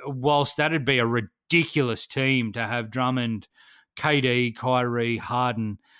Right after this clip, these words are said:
um, virtually unstoppable, I don't see that happening. So I could see him going to, you know, uh, another team of some sort, whether the Nuggets get involved and, and the Cavs,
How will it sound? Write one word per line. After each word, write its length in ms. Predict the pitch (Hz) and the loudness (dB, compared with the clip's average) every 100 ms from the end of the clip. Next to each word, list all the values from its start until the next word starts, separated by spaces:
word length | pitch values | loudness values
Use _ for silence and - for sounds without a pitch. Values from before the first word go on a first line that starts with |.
| - - | -20 -6
um, 340 | 117 117 120 117 | -4 -2 -4 0
virtually 420 | 156 165 - 131 | 2 2 0 -2
unstoppable, 720 | 107 - - 135 131 110 110 127 | -2 -4 -2 -2 -4 -8 -8 -6
I 80 | |
don't 340 | 139 147 156 127 | -2 0 0 -2
see 220 | - 131 | -4 -4
that 180 | 120 110 | -4 -6
happening. 480 | 123 - 110 110 107 | -6 -8 -8 -10 -8
So 380 | - 117 117 110 _ _ _ _ _ _ _ _ _ - | -6 -4 -4 -8 _ _ _ _ _ _ _ _ _ -2
I 100 | 143 | 0
could 220 | - 139 | 0 0
see 260 | - 160 147 | 2 4 4
him 240 | 147 131 | 4 2
going 380 | 123 127 127 127 | 2 2 2 0
to, 380 | - 123 117 107 - - - _ | 0 0 0 -4 -10 -20 -20 _
you 100 | 135 | -2
know, 280 | 120 117 123 - | 0 0 -4 -10
uh, 180 | 123 110 _ _ 143 | -14 -14 _ _ -4
another 400 | 143 143 151 147 | 0 2 2 0
team 460 | - 135 139 127 | 0 0 2 0
of 160 | 117 101 | -2 -2
some 320 | - 131 127 | 0 0 0
sort, 440 | - 117 120 127 | -2 -2 -2 -4
whether 280 | 131 131 123 | -6 -6 -4
the 100 | 117 | -2
Nuggets 460 | 123 131 139 127 - | 0 0 0 -4 -4
get 160 | 131 | -2
involved 580 | 123 117 113 117 117 - | 0 0 -2 -2 -4 -6
and, 240 | 113 110 117 | -6 -6 -6
and 220 | 117 110 | -6 -6
the 80 | 107 | -8
Cavs, 500 | 127 123 110 - | -6 -4 -4 -6